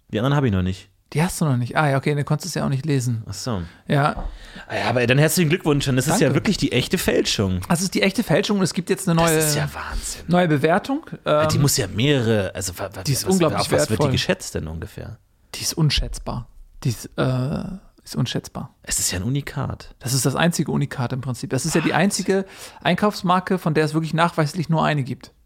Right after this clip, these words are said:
Speaker 1: Da, also das tut mir jetzt leid, aber dann müsst, jetzt unter dem neuen Licht, könnte ich sie dann vielleicht noch einmal sehen?
Speaker 2: Nee, die ist jetzt verpackt, also die kann ich nicht nochmal auspacken. Man darf, äh, die darf nicht so,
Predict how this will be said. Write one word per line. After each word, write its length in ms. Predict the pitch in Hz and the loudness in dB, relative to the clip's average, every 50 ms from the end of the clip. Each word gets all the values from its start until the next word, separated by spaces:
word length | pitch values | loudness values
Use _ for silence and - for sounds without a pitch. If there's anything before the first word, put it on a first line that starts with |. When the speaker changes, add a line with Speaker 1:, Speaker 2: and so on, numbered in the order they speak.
| _ - - - - - - | _ -20 -18 -16 -16 -16 -16
Speaker 1:
Da, 80 | - - - | -12 -6 -4
also 180 | 127 110 98 98 | -2 -2 0 -2
das 140 | 95 92 | -2 -2
tut 160 | - - 131 120 | -2 -2 2 2
mir 60 | 107 | 2
jetzt 120 | 92 - - | 2 2 0
leid, 200 | 107 143 165 110 | 0 0 0 0
aber 120 | 90 92 | 0 2
dann 120 | 90 98 | 2 4
müsst, 220 | 104 110 113 - - _ _ _ _ _ _ _ _ _ _ _ _ - | 4 2 0 -2 -8 _ _ _ _ _ _ _ _ _ _ _ _ -6
jetzt 160 | 139 - - | -6 -2 0
unter 160 | 147 135 123 135 | 0 2 4 4
dem 140 | 123 113 110 | 4 4 2
neuen 240 | 110 117 123 113 107 | 4 4 4 4 4
Licht, 380 | 123 143 - - - - - | 2 0 -2 -4 -6 -6 -4
könnte 160 | - 90 101 107 | -2 -2 -2 0
ich 60 | - | 0
sie 100 | - 120 | 2 2
dann 120 | 113 110 | 2 2
vielleicht 280 | - - 104 101 - - | 2 2 0 0 0 -2
noch 120 | 95 - 80 | -8 -6 -4
einmal 240 | 92 90 87 85 | -2 -2 -2 -2
sehen? 200 | 82 85 98 127 151 | -2 -2 0 2 2
Speaker 2:
Nee, 120 | 185 202 | 2 4
die 100 | 160 156 175 | 4 2 2
ist 120 | 175 - | 2 0
jetzt 200 | 185 180 - - | 0 -2 -2 -4
verpackt, 440 | - - 147 - 143 131 123 - - | -2 -2 0 0 0 -2 -2 -4 -6
also 160 | 131 127 139 | -4 -2 -2
die 200 | 147 147 143 - - | -2 -2 -2 -4 -6
kann 240 | - - 139 143 139 | -4 -2 -2 0 0
ich 60 | 139 | 0
nicht 180 | 143 131 - | -2 -2 -2
nochmal 160 | - 127 135 139 | -2 0 0 0
auspacken. 320 | 139 - - 131 165 - - - - - - - | -2 -2 -2 -2 -2 -4 -8 -8 -16 -10 -4 0
Man 120 | 139 143 | 2 4
darf, 340 | 151 156 185 190 - - - - | 4 4 4 2 0 -6 -12 -8
äh, 260 | - - 151 156 151 | -2 2 2 4 4
die 120 | 147 147 143 | 4 2 2
darf 200 | 160 175 - - | 2 2 2 0
nicht 120 | 185 - | -2 0
so, 180 | - 165 - | 0 -2 -2